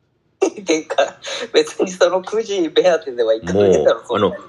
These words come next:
Speaker 2: 普通に働いて、じゃあ海外旅行行きましょうってできない値段になってますよ。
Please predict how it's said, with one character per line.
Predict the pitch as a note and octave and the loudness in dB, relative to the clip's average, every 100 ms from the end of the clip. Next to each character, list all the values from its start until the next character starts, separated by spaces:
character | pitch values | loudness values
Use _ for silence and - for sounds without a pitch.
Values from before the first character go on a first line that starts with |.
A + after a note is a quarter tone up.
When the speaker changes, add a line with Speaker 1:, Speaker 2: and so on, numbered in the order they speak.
| _ | _
Speaker 2:
普 | - D3+ | -8 -6
通 | - G3 G#3+ G#3 | -2 2 4 4
に | G3+ G3 F#2 - _ | 4 2 0 -4 _
働 | - - F3+ F3+ F3+ | -10 0 2 4 2
い | F3+ | -2
て、 | - F#3 C3+ D#2 - | 4 6 6 2 -6
じ | A2 C#3+ | -2 -2
ゃ | |
あ | |
海 | B2+ C#3+ D3 | 0 0 4
外 | D3+ | 4
旅 | D3+ | 4
行 | - G#2+ | 2 0
行 | G2 | 0
き | C3+ | -4
ま | C3+ C3 | -4 0
し | D3+ | 2
ょ | C3+ D3 | 2 2
う | |
っ | - | -2
て | - | -12
で | - - | -2 0
き | A#2+ G#3 | 0 0
な | F3+ | 2
い | |
値 | A2 | 2
段 | F#2+ | 0
に | E2 | -2
な | |
っ | - | -6
て | |
ま | C2 | -12
す | - | -14
よ。 | - | -16